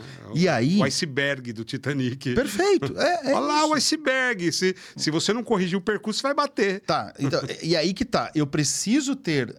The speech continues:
Speaker 1: é, perfeito, eu preciso corrigir o, o percurso pra não bater. Porque se bater, vai rachar, vai
Speaker 2: Vai
Speaker 1: trincar
Speaker 2: afundar.
Speaker 1: aqui, vai afundar o barco.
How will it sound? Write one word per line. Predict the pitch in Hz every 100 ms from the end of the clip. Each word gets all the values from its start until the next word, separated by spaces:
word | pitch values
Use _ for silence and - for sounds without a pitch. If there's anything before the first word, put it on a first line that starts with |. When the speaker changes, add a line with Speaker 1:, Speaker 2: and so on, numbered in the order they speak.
| -
Speaker 1:
é, |
perfeito, | 120 165 175 175 113
eu | 92
preciso | 104 117 123
corrigir | 147 139 127 123
o, | 175 240
o | 147 147
percurso | 156 160 - 196 220
pra | 226 180
não | 156
bater. | 208 285 240 123 - -
Porque | - 143
se | 190
bater, | 175 175 180 220
vai | 196
rachar, | 127 135 - 135 113 117 - -
vai | - 113
Speaker 2:
Vai | 117
Speaker 1:
trincar | 143 131 110
Speaker 2:
afundar. | 120 147
Speaker 1:
aqui, | 151 180 269
vai | 254
afundar | 226 208 220
o | 294
barco. | 277 220 151 139